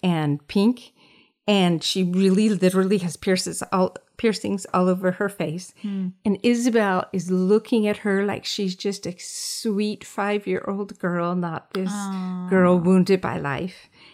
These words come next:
Speaker 1: And she's just pouring love into her. A-, and she sees this, this young woman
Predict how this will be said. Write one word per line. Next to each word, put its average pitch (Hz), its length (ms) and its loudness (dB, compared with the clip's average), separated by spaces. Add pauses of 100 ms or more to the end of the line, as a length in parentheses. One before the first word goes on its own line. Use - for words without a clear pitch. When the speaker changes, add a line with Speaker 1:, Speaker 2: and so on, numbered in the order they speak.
(120)
Speaker 1:
And 185 100 -2
she's 190 220 -2
just 165 220 -6
pouring 247 560 4
love 180 220 0
into 180 300 -2
her. - 400 -8 (600)
A-, 202 220 0
and 180 140 0
she 185 160 -4
sees 220 680 0
this, - 420 -6 (280)
this 202 180 -4
young 190 200 2
woman 185 320 2